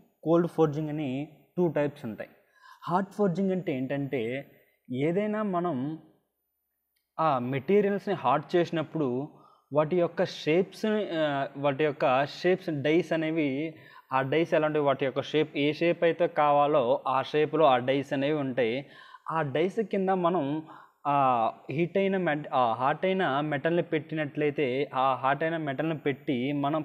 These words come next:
పైన ప్రెస్ చేసినట్లయితే ఆ డై అనేది ఏ షేప్‌లో ఉందో ఆ మనకి ఉ-, ఆ హీట్ అయిన మెటల్ కూడా అదే షేప్‌లో వస్తుంది. దాన్ని ఏమంటున్నాం? హాట్ ఫోర్జింగ్ అంటున్నాం. Hot forging, it is a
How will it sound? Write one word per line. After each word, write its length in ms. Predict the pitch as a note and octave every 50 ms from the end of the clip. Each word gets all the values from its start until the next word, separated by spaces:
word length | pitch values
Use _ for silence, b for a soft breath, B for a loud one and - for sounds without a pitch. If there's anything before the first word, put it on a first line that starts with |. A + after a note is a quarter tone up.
| - - -
పైన 360 | B2 B2+ C#3 D3+ E3+ E3+ C#3 C#3
ప్రెస్ 480 | C#3 - - - B2+ - - - -
చేసినట్లయితే 600 | E3 D#3 E3 F3 E3 D#3 C#3+ - D3+ D3+ C#3+ D#3+ D3+ D3 - - C3
ఆ 100 | B2+ A#2 A2 G#2+ G#2+ A#2 A#2+ B B B B B B B - C3+
డై 240 | C3 D3 D#3+ E3 F3+
అనేది 280 | F3+ F3+ F3+ E3+ D3 C3+
ఏ 200 | C3 C#3 D3 D3
షేప్‌లో 500 | - - E3+ E3+ E3 E3 E3 E3+ E3 D#3+
ఉందో 360 | D#3+ D#3 D#3+ D#3+ D#3+ D#3+ B2+ A#2+ B2+ C#3+ D3+ B B B B B B B _ C3+
ఆ 100 | C#3 C#3
మనకి 400 | C#3+ D3+ D3+ D#3 D#3 D3 E3 D3
ఉ-, 240 | C#3 C#3 D3 C#3+ -
ఆ 140 | C3 C3 B2
హీట్ 300 | A#2+ C3 D3 D3+ D3 F3
అయిన 140 | F3 F3+
మెటల్ 420 | E3 E3 D#3 D3 D3 - D#3+ D#3 D#3
కూడా 220 | D#3 D#3+ D#3+ F3 F#3
అదే 280 | D#3+ C#3+ C#3 D#3+ F3+ A3 C#4 - - - _ _ _ _ _ _ _ _ _ _ _ _ _ -
షేప్‌లో 460 | - F3 F3 E3+ - F3 G3 A3+ B3
వస్తుంది. 380 | E3 C3+ - - B2+ A#2+ A#2+
దాన్ని 320 | B2+ C3+ D3+ D#3+ E3 E3+ E3+
ఏమంటున్నాం? 520 | E3+ E3+ E3+ D#3+ D#3+ D#3 D#3+ D#3 D#3 D3+ -
హాట్ 320 | - - D3 D3 D3+ D3+
ఫోర్జింగ్ 500 | - - D3+ C#3+ C#3 C3+ C#3 F#3 C#4+ A4 - - b b b b b _
అంటున్నాం. 340 | B2+ C3 B2 A#2+ A#2 A2+ G#2 G2+ B B B B B -
Hot 260 | - D3+ F3+ G#3 G#3
forging, 480 | - - A#3 A3+ A3 F#3+ F3+ A3 A3+ G#3 D#3+ C3 C#3+ E3+ F3+ - - -
it 160 | E3 D3 -
is 240 | F#3+ G3 F#3 D#3+ D#3+
a 140 | G3 E3